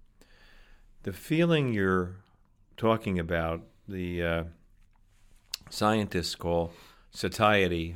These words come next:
rhymes with society. And what will give you that sense of satiety, uh,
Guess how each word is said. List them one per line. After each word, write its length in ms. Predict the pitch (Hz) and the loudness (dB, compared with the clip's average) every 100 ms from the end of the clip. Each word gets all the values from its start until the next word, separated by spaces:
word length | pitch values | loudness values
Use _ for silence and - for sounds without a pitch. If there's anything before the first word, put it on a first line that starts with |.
| 90 | -10
rhymes 380 | 87 90 90 82 | -4 -2 -2 -4
with 100 | 85 | -10
society. 800 | - 82 - 104 98 76 73 - _ - - _ - - _ _ - | -10 -10 -4 -2 -2 -4 -10 -16 _ -20 -20 _ -20 -20 _ _ -10
And 380 | 98 92 92 - - _ _ - | -4 -2 -4 -6 -18 _ _ -2
what 220 | 117 151 | -2 0
will 140 | 147 | -2
give 220 | 131 135 127 | -2 0 2
you 140 | 110 | 4
that 220 | 101 95 | 4 4
sense 340 | - 98 92 98 | 2 0 0 -4
of 80 | |
satiety, 800 | - 90 - 95 90 85 82 80 82 - - - | -6 -6 0 2 2 0 -4 -10 -14 -20 -20 -12
uh, 340 | 87 82 78 | -8 -6 -8